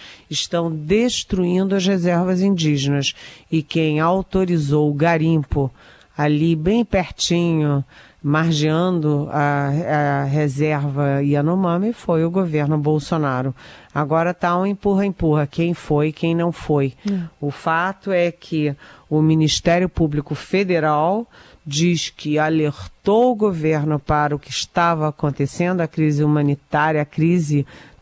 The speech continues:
Speaker 1: total crise nos Yanomami, e agora diz, eh, que houve omissão por esta, aspas, grave situação. Eh, a questão deve ser levada ao Tribunal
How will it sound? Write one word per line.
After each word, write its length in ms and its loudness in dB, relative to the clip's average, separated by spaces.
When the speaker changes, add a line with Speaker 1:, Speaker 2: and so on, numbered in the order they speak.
Speaker 1:
total 400 2
crise 600 0
nos 260 2
Yanomami, 880 2
e 180 2
agora 520 2
diz, 600 0
eh, 520 0
que 160 -2
houve 380 0
omissão 840 0
por 220 -2
esta, 460 -2
aspas, 540 -2
grave 480 -2
situação. 840 -4
Eh, 300 2
a 100 0
questão 680 -2
deve 560 0
ser 280 -2
levada 520 0
ao 80 0
Tribunal 920 0